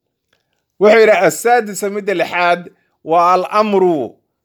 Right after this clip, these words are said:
bididdiha," ay macnaha tan ka soo horjeedda in laynaga nahiyey. Maxay tahay? Diddigu waa ka soo horjeedka. Waxa opposite-ka isku ah oo ka soo horjeedaa diddi la yiraahdaa. Haa. Waxa weeye, yucraf-, yucrafu shay'u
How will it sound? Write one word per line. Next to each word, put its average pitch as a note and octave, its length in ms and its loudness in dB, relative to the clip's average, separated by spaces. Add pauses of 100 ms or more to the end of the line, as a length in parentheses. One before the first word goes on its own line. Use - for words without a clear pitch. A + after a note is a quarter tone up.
(140)
bididdiha," D3+ 960 0
ay E3+ 160 -4
macnaha E3+ 440 -2
tan D#3+ 220 -10
ka C4 180 -2
soo A#3 220 -2
horjeedda F3+ 440 -4
in G3+ 140 -8
laynaga E3+ 340 -4
nahiyey. C3+ 560 -6 (580)
Maxay A3+ 240 0
tahay? F#3 320 2
Diddigu D#3+ 540 -10 (120)
waa D#3+ 100 -2
ka D#3+ 120 -14
soo E3 180 -8
horjeedka. D3 500 -6 (800)
Waxa F3 440 2
opposite-ka F3+ 600 -4
isku E3 220 -4
ah E3+ 100 2
oo D3+ 40 -2
ka G3+ 120 -10
soo G3+ 160 -4
horjeedaa E3+ 420 2
diddi E3 300 -4
la D3 100 0
yiraahdaa. A#2 440 -2 (400)
Haa. C3 420 2 (680)
Waxa G#3 300 2
weeye, G#3 400 2 (180)
yucraf-, F#3+ 520 -6
yucrafu F#3+ 460 -2
shay'u A3 540 -6